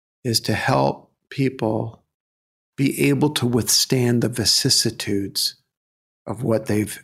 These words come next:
stepped into. And, you know, I often speak about,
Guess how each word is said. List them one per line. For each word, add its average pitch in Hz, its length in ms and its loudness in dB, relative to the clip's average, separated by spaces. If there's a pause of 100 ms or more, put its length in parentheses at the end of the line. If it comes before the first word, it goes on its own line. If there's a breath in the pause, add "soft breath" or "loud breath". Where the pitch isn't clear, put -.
stepped - 460 -2
into. 101 340 -2 (1600)
And, 107 760 0 (180)
you 110 200 0
know, 104 500 0
I 123 140 2
often 131 440 2
speak 131 440 0
about, 104 600 -4